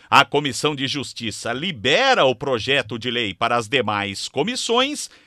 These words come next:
sendo encaminhada para a de Economia. O projeto deverá ainda tramitar pelas comissões de Obras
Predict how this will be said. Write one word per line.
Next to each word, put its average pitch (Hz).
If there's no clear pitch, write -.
sendo 233
encaminhada 202
para 165
a 147
de 127
Economia. 180
O -
projeto 117
deverá 139
ainda 98
tramitar 123
pelas 107
comissões 95
de 170
Obras 247